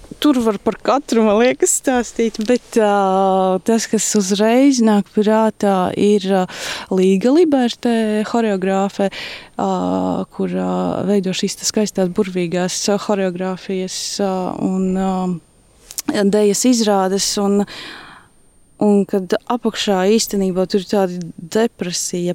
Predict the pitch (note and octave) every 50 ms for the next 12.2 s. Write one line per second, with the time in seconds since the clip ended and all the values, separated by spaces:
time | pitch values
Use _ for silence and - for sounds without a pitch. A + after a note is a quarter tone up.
0 | - _ - A3 G#3+ G#3 G3+ F#3+ F3+ - F#3 F3 E3+ E3 D#3 D#3+ E3 F3 F3 E3+
1 | E3+ E3+ E3+ E3+ E3+ F3 F3 F3 F3 F3 - - - - - - - - E3+ F#3
2 | F3 F3+ F3+ F#3+ F#3+ F3+ - - - A3 G#3+ G#3+ G3+ G3+ F#3+ - - G#3 A3 A3
3 | G#3+ - - G3 F3+ E3+ E3 F3 F#3 - - - - G#3+ G#3 G#3+ G#3+ - - -
4 | G3 F#3+ F#3 - - - - A3 A#3+ B3 G#3+ G3 F3+ D#3+ - - F3+ F3+ - F#3+
5 | F#3+ F#3+ F#3 F#3+ - - F#3+ G3 G#3 G3+ G3 F#3+ F3+ - - - - C4 D4 D#4
6 | E4 D#4 C4+ G#3+ - - - - - - - - - _ _ - G#3 G#3+ G#3 A3+
7 | G#3 - A3+ F#3 - G#3 G3+ - - A#3+ A#3+ B3 A3 F#3 F3+ - - - A#3 G#3
8 | - F#3 F#3 - - A3 G3+ F#3 G#3 A3 - - - F#3+ F#3+ G#3 G#3 G3+ G3 F3+
9 | F3+ F3+ - - - A3 G#3+ G#3 G3+ - - - G3 F#3 F3+ - - G3 F#3+ -
10 | - - G#3+ G#3 G#3 - - - F#3+ F#3+ G#3+ C#4+ D#4+ C#4+ A#3 A3 G3+ F#3+ F#3+ F3
11 | G3 - - G3 - - A3 G#3+ G#3 G3 - - F3+ E3+ E3 - - F#3 E3+ -
12 | F#3+ F3+ F3 -